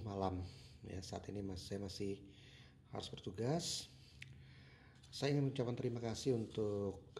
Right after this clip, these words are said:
eh, feedback, untuk, eh, komentar dan juga pertanyaan-pertanyaan yang rekan-rekan berikan kepada saya,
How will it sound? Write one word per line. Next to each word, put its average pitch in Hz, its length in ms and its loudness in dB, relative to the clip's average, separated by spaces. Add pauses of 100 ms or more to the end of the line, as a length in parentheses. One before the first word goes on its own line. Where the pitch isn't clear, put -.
eh, 95 480 0
feedback, 110 640 2
untuk, 95 720 -4 (160)
eh, 92 640 -4
komentar 98 640 -2
dan 90 160 -2
juga 101 160 0
pertanyaan-pertanyaan 98 800 -2
yang 95 160 0
rekan-rekan 98 480 -2
berikan 95 240 -4
kepada 95 160 -4
saya, 104 400 -2